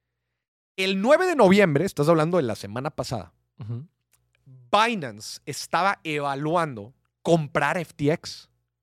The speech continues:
Speaker 1: Porque, ¿qué es lo que sucede en este tipo de casos? Llega alguien más grande y te compra.
Speaker 2: Sí.
Speaker 1: Esa compra genera liquidez, terminas de pagar los activos, listo.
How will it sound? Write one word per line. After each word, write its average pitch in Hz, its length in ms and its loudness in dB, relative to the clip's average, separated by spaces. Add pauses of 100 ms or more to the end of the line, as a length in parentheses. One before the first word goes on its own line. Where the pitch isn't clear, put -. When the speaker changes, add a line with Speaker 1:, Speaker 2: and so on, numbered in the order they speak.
(300)
Speaker 1:
Porque, 214 180 -8
¿qué 233 100 0
es 277 60 2
lo 330 100 0
que 247 100 -4
sucede 233 340 -2
en 226 100 -4
este 220 180 -4
tipo 214 300 -2
de 190 80 0
casos? - 460 -2 (580)
Llega 170 240 0
alguien 185 220 -2
más 175 200 -2
grande 165 420 -4
y 165 120 -4
te - 220 -8
compra. - 520 0 (460)
Speaker 2:
Sí. - 120 -20 (640)
Speaker 1:
Esa 165 340 -6
compra 170 400 2
genera 147 380 -4
liquidez, 156 560 -4
terminas 139 400 -6
de 139 80 -4
pagar 123 240 -2
los 135 160 -2
activos, 180 440 -6 (200)
listo. 120 500 -12